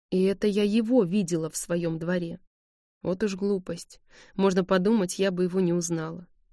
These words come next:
Да и что за ребячество во дворе сидеть? Но я-то сижу. И он когда-то тоже в моем дворе обретался.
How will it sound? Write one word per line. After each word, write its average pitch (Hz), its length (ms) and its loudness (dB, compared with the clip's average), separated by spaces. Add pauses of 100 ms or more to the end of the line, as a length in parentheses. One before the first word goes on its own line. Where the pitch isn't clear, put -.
Да 170 140 0
и 175 40 2
что 190 200 0
за 180 140 2
ребячество 180 680 0
во 185 140 -4
дворе 185 340 0
сидеть? 175 560 -6 (720)
Но 190 80 2
я-то 180 320 0
сижу. 170 540 -6 (540)
И 180 100 0
он 254 180 8
когда-то 240 400 4
тоже 190 320 0
в 180 60 -4
моем 180 240 2
дворе 180 280 0
обретался. 175 720 -4